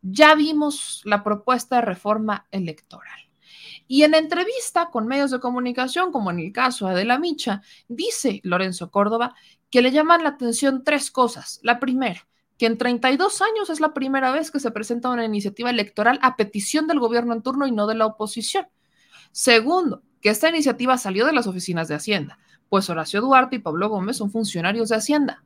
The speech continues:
Sí, pero ambos son los perfiles más electorales que ha tenido Morena en su historia como partido político. Horacio Duarte fue representante de Morena ante el instituto y Pablo Gómez es un personaje que tiene amplia experiencia en la política.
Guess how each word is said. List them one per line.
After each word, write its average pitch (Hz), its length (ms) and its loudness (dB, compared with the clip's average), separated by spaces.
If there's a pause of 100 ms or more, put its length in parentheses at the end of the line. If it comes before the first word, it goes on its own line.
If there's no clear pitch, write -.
Sí, - 640 -6 (460)
pero 196 340 2
ambos 311 680 4 (400)
son 247 280 0
los 294 160 4
perfiles 277 640 2
más 339 720 6
electorales 277 600 2
que - 80 -6
ha 262 80 -4
tenido 254 280 -6
Morena 233 360 -4
en 208 60 -2
su 196 100 -8
historia 190 300 -6
como 196 200 -4
partido 180 340 -4
político. 392 480 -4 (400)
Horacio 240 640 4
Duarte 262 380 2
fue 277 180 2
representante 311 880 -2 (160)
de 185 100 -6
Morena 180 320 -2
ante 226 180 -6
el 185 100 -4
instituto 165 520 -10 (240)
y 220 80 -6
Pablo 320 340 4
Gómez 330 400 0
es 302 200 -8
un 370 60 -8
personaje 311 520 -2
que 240 80 -10
tiene 311 240 -2
amplia 339 180 -4
experiencia 320 400 -6
en 311 60 -4
la 311 120 -2
política. - 500 -8